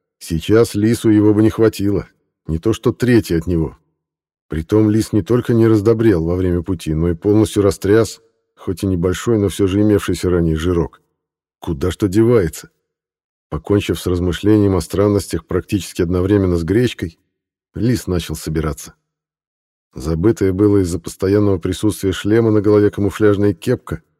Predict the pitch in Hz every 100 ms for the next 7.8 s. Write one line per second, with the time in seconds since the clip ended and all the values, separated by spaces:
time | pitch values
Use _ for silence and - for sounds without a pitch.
0 | _ - 80 120 104 87 90 85 82 82
1 | 85 80 80 82 80 85 78 - - _
2 | _ _ _ _ _ _ _ - - 90
3 | 85 82 82 85 95 107 95 92 85 -
4 | 110 104 98 104 104 95 92 80 _ _
5 | _ _ _ - 113 113 107 - 117 113
6 | 101 90 - 101 - _ _ - 78 80
7 | 82 80 78 80 87 - 73